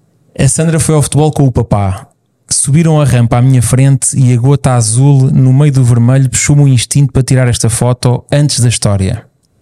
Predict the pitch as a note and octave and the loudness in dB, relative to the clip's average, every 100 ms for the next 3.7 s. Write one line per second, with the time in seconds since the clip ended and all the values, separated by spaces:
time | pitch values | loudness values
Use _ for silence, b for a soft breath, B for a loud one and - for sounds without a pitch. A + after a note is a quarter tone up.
0 | _ B B B B B - B2+ - D#3 | _ B B B B B -4 -2 0 0
1 | E3 D#3 B2+ A#2+ C3+ B2+ D3 D3+ D3+ D3+ | 0 0 0 0 0 2 2 2 2 0
2 | C3 A#2+ D3 C3 B2+ B2+ C3 C#3 A#2 - | -2 0 0 0 0 2 2 0 -2 -2
3 | C3+ A2+ A2 G#2 - - - | 0 0 -2 -4 -6 -10 -12